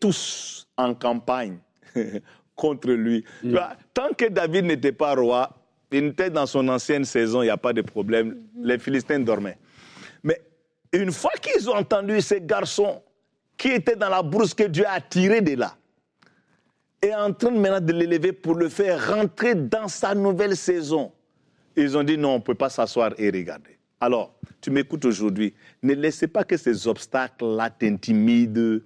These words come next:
Speaker 1: te frustrent, te fassent baisser les bas, les bras. Au contraire, sache que voilà une autre preuve que vraiment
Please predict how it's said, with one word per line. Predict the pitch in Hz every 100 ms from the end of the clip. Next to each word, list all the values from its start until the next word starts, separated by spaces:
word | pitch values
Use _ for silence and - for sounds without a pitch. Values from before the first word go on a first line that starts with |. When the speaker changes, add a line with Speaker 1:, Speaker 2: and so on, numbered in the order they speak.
| _ _
Speaker 1:
te | - 110
frustrent, | - 117 123 120 - 123
te | 110
fassent | 107 123
baisser | 110 101 -
les | 107
bas, | 90 95 - _ -
les | 95
bras. | 90 95 - _ _
Au | 143
contraire, | - 143 123 151 139 104 _ _ _ _
sache | - - 143 123
que | - 123 135 _ _ _ _ _ -
voilà | 101 120 127
une | 123 120
autre | 113
preuve | 101 - 101 85 _ _ _ -
que | 110
vraiment | 92 107 113 117